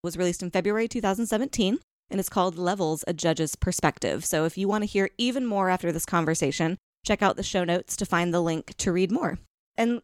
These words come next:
okay, let's jump right on in, because this is,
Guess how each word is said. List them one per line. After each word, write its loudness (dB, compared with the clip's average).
okay, 0
let's 0
jump -4
right 0
on 0
in, -4
because -2
this 0
is, -2